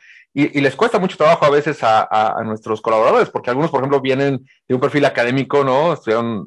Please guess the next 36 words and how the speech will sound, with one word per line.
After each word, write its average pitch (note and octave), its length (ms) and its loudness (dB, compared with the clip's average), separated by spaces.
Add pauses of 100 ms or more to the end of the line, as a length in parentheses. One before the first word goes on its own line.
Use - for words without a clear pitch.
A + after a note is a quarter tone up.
eh, F#2 240 -6
a - 40 -6
lo A2 80 -8
mejor A#2+ 220 -2
con B2 180 0
cierta B2+ 260 0
metodología, A#2+ 680 0 (340)
y - 80 -10
dicen, C3+ 480 -2
"No, D3 760 0 (180)
este, G#2+ 600 0
Víctor, A#2+ 440 -4
no, B2 160 -2
Doc, C#3+ 260 0
este, G#2+ 480 -4
eh, G#2+ 120 -6
es B2+ 180 -6
que C#3+ 180 2
esto C3+ 160 -2
lo C#3 120 -2
tenemos B2+ 180 0
que C#3+ 60 -4
hacer C3+ 120 -2
en C3 60 -4
tanto C3 140 -2
tiempo". D3+ 240 -2
No, C#3+ 160 2
no, D3 220 -2 (280)
es - 160 -10
incremental, B2 640 -2
es, A#2 200 -8
es, B2 300 -8
es, A#2+ 320 -4
eh, B2+ 100 -2
pensamiento B2+ 540 -2
ágil, C#3 420 -2